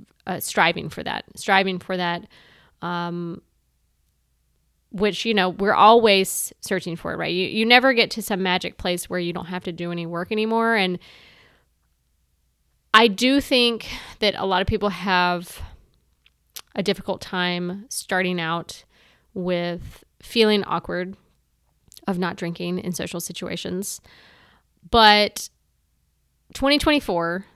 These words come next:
the past couple years have been amazing for mocktails, and I think it's just getting better with more restaurants, uh, offering this. And if you are invited to a party, I implore you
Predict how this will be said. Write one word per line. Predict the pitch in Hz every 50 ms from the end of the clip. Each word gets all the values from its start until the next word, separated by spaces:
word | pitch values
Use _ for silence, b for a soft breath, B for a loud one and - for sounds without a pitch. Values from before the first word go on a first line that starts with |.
| _ -
the | 202
past | - - 233 233 233 -
couple | - 220 226
years | 214 170 160 165 175 -
have | - 220 196
been | 202 220 -
amazing | - 202 202 202 214 214 220 226 208 208 190 185
for | - 226
mocktails, | 180 175 170 170 - - 175 180 165 170 165 - - -
and | 190 175
I | 165 180
think | - 202 208 196 -
it's | - 190 -
just | - 190 180 -
getting | - 185 180 180 175
better | 165 180 170 175 170 170 170 b b b b b b b b
with | - 180 180 170 -
more | 185 185 190 196 196
restaurants, | 190 185 180 - - - 190 180 180 175 - - - - - - - - - _ _ _ _ -
uh, | 190 165 165 165 165 160 160 156 - - -
offering | 190 208 220 - 285 285 285 285
this. | 277 277 285 285 - - - - -
And | - 208 208 202 202 202 202 196 190 185 190 B B B B B B B B B B B _ _ _ -
if | 220 202 202
you | 202 208 214 226 240 247
are | - 208 208
invited | 202 190 196 175 - 170 170 180 185 190 -
to | - 208
a | 185
party, | 175 - - - 175 170 175 180 196 214 240 220 -
I | - 175 185 190 202
implore | 208 190 185 180 - - 185 185 190
you | 190 185 180 180 180 180 185 185